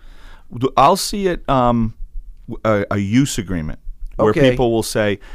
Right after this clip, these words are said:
Speaker 1: "Listen, I
Speaker 2: A
Speaker 1: don't wanna
Speaker 2: use
Speaker 1: move
Speaker 2: agreement.
Speaker 1: in. I don't wanna move in, but I've got a pod, or can I, so can I just store the pod in your driveway?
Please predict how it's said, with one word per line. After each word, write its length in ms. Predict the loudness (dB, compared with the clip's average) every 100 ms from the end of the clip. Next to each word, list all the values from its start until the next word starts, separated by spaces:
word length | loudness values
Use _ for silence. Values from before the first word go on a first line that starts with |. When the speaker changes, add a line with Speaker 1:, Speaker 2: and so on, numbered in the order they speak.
| -18 -4
Speaker 1:
"Listen, 320 | 0 0 -2 0
I 80 | 2
Speaker 2:
A 40 |
Speaker 1:
don't 120 | 4 4
wanna 140 | 4
Speaker 2:
use 80 | 2
Speaker 1:
move 160 | 0
Speaker 2:
agreement. 240 | 0 -2 -2
Speaker 1:
in. 60 | -8 -18 -12 -4
I 120 | -2
don't 100 | 0
wanna 160 | 0
move 240 | 2 2 2
in, 160 | 2
but 120 | 0 -2
I've 140 | 0
got 160 | 0 0
a 40 |
pod, 560 | -2 -2 0 2 0 -4 -10 -12 -10 -2
or 160 | 0
can 180 | 0 0
I, 240 | 0 0 -4 -6
so 200 | -2 -2
can 120 | 0
I 80 | -2
just 160 | -2
store 340 | -4 0 2 2
the 80 | 0
pod 420 | 2 2 2 2
in 120 | 0
your 100 | -2
driveway? 480 | 0 0 0 -4